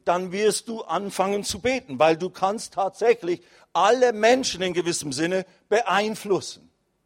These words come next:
Für alle Menschen. Und dann das nächste, Vers zwei, für Könige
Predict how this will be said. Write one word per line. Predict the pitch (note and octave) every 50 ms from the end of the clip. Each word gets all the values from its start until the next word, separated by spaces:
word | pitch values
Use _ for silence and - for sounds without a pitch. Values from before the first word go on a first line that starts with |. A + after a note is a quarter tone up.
| _ _ _ _ _ _ _ _ _ _ _ _ _ _ _ _ _ _ _ _ _ _ - - _ _ _ _ _ _ _
Für | - - D3+ E3 F#3+ - E3
alle | D3+ F3 G3 G#3+ G#3+
Menschen. | G#3 G#3+ G#3 G3 - - C3+ A#2
Und | A#2 B2+
dann | D3 D#3+ F3
das | D#3 C#3+ -
nächste, | F3+ F3 G3 - - G3+
Vers | - - F3+ D#3 - -
zwei, | - D#3+ D#3 E3 G3 G#3 F#3
für | - - F#3+ F#3+ F3 F3
Könige | F3 - - - G#3 A3+ A#3+ B3 B3 A#3+ G#3+ F#3 D#3 F#3 F#3+ F#3